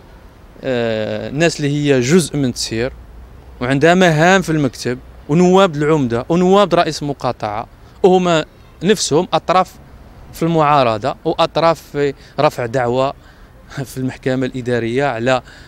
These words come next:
واحد القرار اللي هما ساهموا فيه كحزب، ساهموا في ديك الأغلبية اللي نتجت ديك القرار وصوتوا عليه كحزب وصوتوا عليه في المكتب كحزب. وفي نهاية المطاف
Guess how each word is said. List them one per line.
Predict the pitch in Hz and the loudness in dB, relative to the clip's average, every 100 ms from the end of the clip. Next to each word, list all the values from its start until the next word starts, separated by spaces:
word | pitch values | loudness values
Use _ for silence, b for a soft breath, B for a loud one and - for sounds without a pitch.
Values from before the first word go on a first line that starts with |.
| B | B
واحد | 139 131 | -2 -2
القرار | 135 143 160 175 | -2 2 4 4
اللي | 175 | 4
هما | 165 175 202 | 4 4 2
ساهموا | - - 254 202 196 | 0 2 4 4 2
فيه | 175 | 2
كحزب، | 160 143 - 107 - - - - - - | 0 0 -2 -8 -12 -20 -20 -20 -20 -6
ساهموا | - 233 202 202 | 2 4 6 2
في | 156 | 0
ديك | 160 | -6
الأغلبية | 156 160 151 165 202 208 | 0 0 2 -2 0 -2
اللي | 190 | -2
نتجت | 165 127 | -4 -8
ديك | 127 127 | -10 -10
القرار | 127 - 117 107 - | -10 -4 -4 -4 -4
وصوتوا | 214 185 170 160 170 | -2 0 0 0 0
عليه | 123 104 - - | 0 -4 -10 -6
كحزب | 131 - 104 - B B | -6 -6 -12 -14 B B
وصوتوا | 180 - 185 170 | -4 2 2 2
عليه | 180 175 | 2 2
في | 151 | 0
المكتب | 151 - 156 123 | -6 -6 -8 -2
كحزب. | 131 - 104 - B B B | -2 -2 -12 -14 B B B
وفي | 180 | -4
نهاية | 208 190 170 | 0 0 -2
المطاف | 151 143 196 | -6 -4 -6